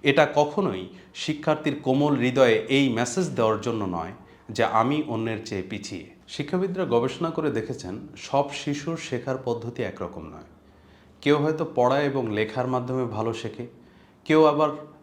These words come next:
দেখা এবং শোনার মাধ্যমে ভালো শেখে, অনেকে আবার কাজটি বাস্তবে করার মাধ্যমে ভালো শেখে।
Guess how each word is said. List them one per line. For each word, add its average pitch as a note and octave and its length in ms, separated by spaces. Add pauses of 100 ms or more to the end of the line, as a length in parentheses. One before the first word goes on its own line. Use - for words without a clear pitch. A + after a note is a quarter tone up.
দেখা A#2+ 560
এবং A#2 280
শোনার B2 360
মাধ্যমে G2 360
ভালো E2 220
শেখে, - 320 (600)
অনেকে D3+ 340
আবার B2 240 (340)
কাজটি C3 360
বাস্তবে B2 480
করার A2+ 340
মাধ্যমে G#2+ 380
ভালো E2+ 240
শেখে। - 320